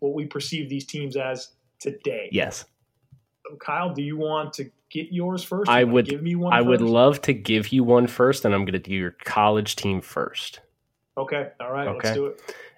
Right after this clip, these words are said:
Speaker 2: And
Speaker 1: I
Speaker 2: the
Speaker 1: don't know what team this is. For
Speaker 2: No,
Speaker 1: full
Speaker 2: yeah,
Speaker 1: disclosure,
Speaker 2: there's,
Speaker 1: this
Speaker 2: there's,
Speaker 1: is
Speaker 2: this is completely off the cuff, which is what's gonna make this so great because, Joe,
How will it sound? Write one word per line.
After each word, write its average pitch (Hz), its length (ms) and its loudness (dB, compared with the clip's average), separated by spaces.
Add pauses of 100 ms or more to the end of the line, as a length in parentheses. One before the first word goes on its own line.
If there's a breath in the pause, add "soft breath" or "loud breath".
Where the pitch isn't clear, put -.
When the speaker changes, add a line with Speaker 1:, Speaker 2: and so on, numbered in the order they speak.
Speaker 2:
And 120 80 0
Speaker 1:
I 175 60 2
Speaker 2:
the 190 60 2
Speaker 1:
don't 214 160 2
know 214 100 2
what 202 140 0
team 214 200 0
this 180 180 -2
is. 123 140 -6
For 110 60 2
Speaker 2:
No, 104 180 4
Speaker 1:
full 92 120 0
Speaker 2:
yeah, 104 140 4
Speaker 1:
disclosure, - 100 2
Speaker 2:
there's, 98 140 0
Speaker 1:
this 123 100 2
Speaker 2:
there's, 107 200 4
Speaker 1:
is - 40 -10
Speaker 2:
this 113 220 0
is 101 220 -2
completely 120 720 2
off 113 260 4
the 104 100 -4
cuff, 113 380 2
which 104 220 2
is 95 120 -2
what's 101 220 0
gonna 104 180 2
make 104 260 2
this 107 200 0
so 110 240 4
great 110 380 0
because, 104 280 -4
Joe, 127 440 8